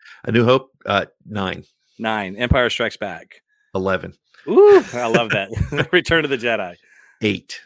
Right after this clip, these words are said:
Speaker 2: Eight. Are you gonna go see it? It's
Speaker 1: Oh, yeah. Hell yeah.
Speaker 2: Yeah, yeah.
Speaker 1: Absolutely.
Speaker 2: Yeah, absolutely.
Speaker 1: <laughs>
Speaker 2: The f-, so eight. So The Phantom Menace.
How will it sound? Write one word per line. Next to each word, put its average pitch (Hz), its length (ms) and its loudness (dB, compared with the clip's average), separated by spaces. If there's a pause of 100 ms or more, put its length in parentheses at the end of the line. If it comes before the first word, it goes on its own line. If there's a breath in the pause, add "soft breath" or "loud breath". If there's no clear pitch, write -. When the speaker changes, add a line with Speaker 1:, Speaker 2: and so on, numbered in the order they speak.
(220)
Speaker 2:
Eight. 110 180 -4
Are 113 60 0
you 117 60 0
gonna 139 120 -2
go 131 80 -4
see 135 200 -4
it? 175 160 -4 (280)
It's - 220 -16 (160)
Speaker 1:
Oh, 127 200 6
yeah. 107 160 -2
Hell 107 240 0
yeah. 87 100 -2
Speaker 2:
Yeah, 113 180 -6
yeah. 110 60 2 (120)
Speaker 1:
Absolutely. 85 540 -10 (160)
Speaker 2:
Yeah, 104 140 -6
absolutely. 110 640 -8
Speaker 1:
<laughs> - 80 -20
Speaker 2:
The 147 140 -2 (200)
f-, - 320 -16
so 120 160 -8
eight. 110 200 -2
So 120 120 -2
The 107 80 0
Phantom 131 260 2
Menace. - 440 -10